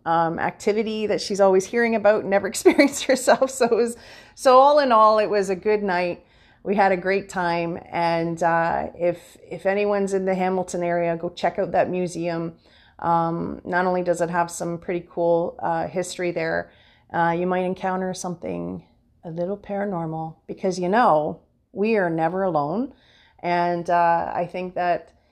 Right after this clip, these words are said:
in time, people over time, and as they get older and they're, maybe they'll open their minds a little more and have experiences like this themselves. Who knows? Not everybody does. But, uh, I hope you enjoyed that story. Um,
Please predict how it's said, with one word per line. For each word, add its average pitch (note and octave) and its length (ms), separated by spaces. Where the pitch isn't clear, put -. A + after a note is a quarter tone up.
in F3+ 180
time, G3 520
people F#3+ 680
over G3 320
time, F#3 360
and F3 100
as E3+ 180
they F3 120
get E3+ 180
older F#3 380
and E3 200
they're, D#3+ 400
maybe E3+ 400
they'll E3+ 240
open E3+ 260
their F3 100
minds F3 360
a G3+ 60
little G3+ 220
more G3 460
and D#3+ 420
have E3+ 220
experiences F3+ 640
like F#3 180
this F3+ 180
themselves. A3+ 460
Who D4 120
knows? F#4 460
Not G3 200
everybody G3 380
does. G3 380
But, F#3 320
uh, F#3 200
I G#3 100
hope C4+ 220
you B3+ 120
enjoyed F#3 500
that F#3 380
story. F#3+ 760
Um, E3+ 540